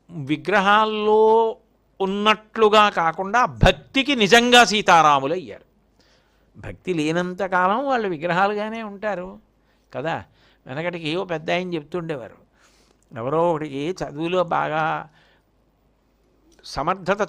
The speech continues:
చూపించలేకపోతే, "ఏదో పార్వతీ పరమేశ్వరుడికి పూజ చేసుకోవయా, నీకు తప్పకుండా బాగా మంచి సమర్థత చూపిస్తావంటే", ఆయన ఏదో రో-, ఓ రెండు రోజులు ఎంతో అగరత్తది వెలిగించి దీపం పెట్టి పెట్టాడు.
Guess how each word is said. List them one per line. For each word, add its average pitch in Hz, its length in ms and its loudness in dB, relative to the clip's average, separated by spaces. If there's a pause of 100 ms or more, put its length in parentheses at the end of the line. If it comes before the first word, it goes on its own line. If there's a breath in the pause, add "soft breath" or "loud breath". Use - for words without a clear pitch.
చూపించలేకపోతే, 180 1300 -6 (380 soft breath)
"ఏదో 180 180 -4
పార్వతీ 175 520 -2
పరమేశ్వరుడికి 170 760 -8
పూజ 147 340 -14
చేసుకోవయా, 143 800 -8
నీకు 131 220 -16
తప్పకుండా 156 600 -10
బాగా 147 560 -6 (280)
మంచి 147 280 -12
సమర్థత 151 600 -8
చూపిస్తావంటే", 143 840 -10 (480 soft breath)
ఆయన 175 220 -6
ఏదో 165 280 -6
రో-, 165 280 -4
ఓ 202 120 -6
రెండు 170 260 -6
రోజులు 170 240 -2
ఎంతో 196 320 -6
అగరత్తది 175 640 -4
వెలిగించి 160 540 -6
దీపం 156 320 -8
పెట్టి 156 220 -8
పెట్టాడు. 143 480 -10